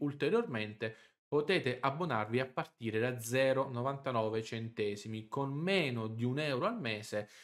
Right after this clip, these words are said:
supporterete la persona qui presente. Un ringraziamento va già ovviamente a coloro i quali si sono abbonati e mi supportano, e avrete anche lo stemmino davanti,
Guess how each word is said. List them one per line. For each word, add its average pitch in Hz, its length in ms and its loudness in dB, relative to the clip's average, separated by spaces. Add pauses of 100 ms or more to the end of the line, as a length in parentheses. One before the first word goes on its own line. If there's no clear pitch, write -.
supporterete 120 1200 0 (640)
la 151 160 6
persona 123 500 0
qui 117 160 -2
presente. 107 640 -4 (280)
Un 196 280 4
ringraziamento 123 1000 0
va 127 320 0
già 117 380 2
ovviamente 107 800 -4
a 107 220 -4
coloro 107 500 -2
i 143 80 -6
quali 107 320 -4
si 117 60 -8
sono 110 340 -6
abbonati 120 960 -2
e 120 220 2
mi 120 140 -2
supportano, 107 800 -6
e 131 80 -4
avrete 117 340 -2
anche 104 360 -4
lo 110 120 -4
stemmino 117 560 -4
davanti, 101 680 -6